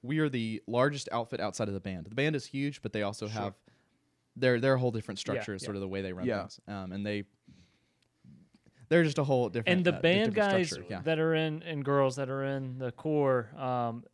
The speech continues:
Speaker 2: they have to do all the same, uh, physical requirements that you guys do.
Speaker 1: Sure,
Speaker 2: All
Speaker 1: absolutely.
Speaker 2: the physical
Speaker 1: Mm-hmm.
Speaker 2: training, all of that sort of stuff.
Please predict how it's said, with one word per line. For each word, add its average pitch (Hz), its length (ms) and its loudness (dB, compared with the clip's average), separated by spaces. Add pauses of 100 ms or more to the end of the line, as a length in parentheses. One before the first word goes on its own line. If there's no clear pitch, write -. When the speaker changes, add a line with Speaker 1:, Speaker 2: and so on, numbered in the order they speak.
(240)
Speaker 2:
they 156 200 2
have 196 160 -2
to - 60 -20
do 147 220 -2 (140)
all 165 300 2
the 156 100 -2
same, 131 760 -4 (420)
uh, 135 60 -16 (160)
physical 139 880 0 (420)
requirements 123 640 0
that 127 100 -10
you 117 120 -4
guys 110 260 -2
do. 95 160 -14 (200)
Speaker 1:
Sure, 123 180 0
Speaker 2:
All 131 140 2
Speaker 1:
absolutely. 120 360 0
Speaker 2:
the 107 60 -16
physical 127 240 -10
Speaker 1:
Mm-hmm. - 80 -12
Speaker 2:
training, 127 520 -6
all 123 300 -2
of 110 100 -10
that 113 160 -6
sort 110 160 -16
of 104 60 -14
stuff. 107 220 -14